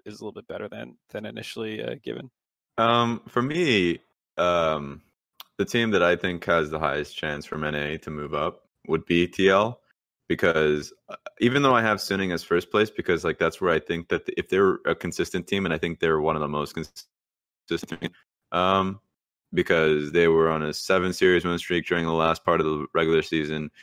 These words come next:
Speaker 2: Even though they lost towards T S in the playoffs, they were a team that, like, I felt was the smarter team, like, uh, outside of the, obviously T S. Um, like, I thought they were a really smart team.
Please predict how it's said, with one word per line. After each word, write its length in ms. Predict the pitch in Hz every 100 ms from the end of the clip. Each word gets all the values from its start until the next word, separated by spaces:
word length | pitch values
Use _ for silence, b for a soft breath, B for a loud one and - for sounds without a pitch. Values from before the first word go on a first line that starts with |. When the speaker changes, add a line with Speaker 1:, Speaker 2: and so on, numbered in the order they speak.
| b
Speaker 2:
Even 180 | - 98
though 100 | 104
they 60 | 98
lost 280 | 90 90
towards 260 | - 87 85
T 420 | - 69 85 80
S 280 | - 80 -
in 40 |
the 60 | 76
playoffs, 520 | - 80 78 73 -
they 100 | 82
were 100 | 80
a 60 | 76
team 220 | - 80
that, 120 | 73 -
like, 180 | 76 71
I 100 | 73
felt 320 | 78 82 76
was 340 | 80 78 71 - b _ _ -
the 60 |
smarter 320 | - 87 85
team, 480 | 82 82 78 76 73 _
like, 320 | 92 87 - -
uh, 220 | 87 87 - -
outside 360 | 104 - 95
of 60 | 85
the, 40 |
obviously 360 | 80 76 69 -
T 200 | - 67
S. 360 | 50 - - _ _
Um, 400 | - 55 50 - _ _ _
like, 140 | 73
I 60 | 78
thought 100 | 85
they 80 | 85
were 60 |
a 40 | 80
really 160 | 76
smart 300 | 69 73 64
team. 200 | - 58